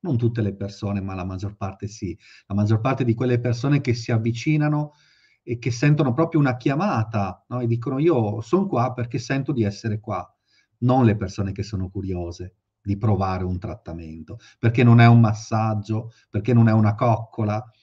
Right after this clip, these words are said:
perché non è, eh, un, uno sciogliere i muscoli, no. Qua c'è semplicemente il tocco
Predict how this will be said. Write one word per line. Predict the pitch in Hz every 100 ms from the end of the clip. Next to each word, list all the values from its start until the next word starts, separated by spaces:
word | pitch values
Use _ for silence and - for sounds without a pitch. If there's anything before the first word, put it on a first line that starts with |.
| _ _ _
perché | 110 104 123
non | 120 113
è, | 117 117 120 117 110 110 _ _ _ _ _ -
eh, | 107 107 107 104 107
un, | 120 117 113 110 107 107 107
uno | 120 117
sciogliere | 117 - 120 123 117 113
i | 113
muscoli, | 120 117 117 - 110 107 113 113 _
no. | - 101 85 - _ _
Qua | - 110 110 107
c'è | -
semplicemente | - 117 117 120 120 117
il | 107 107
tocco | 147 143 - - 135 156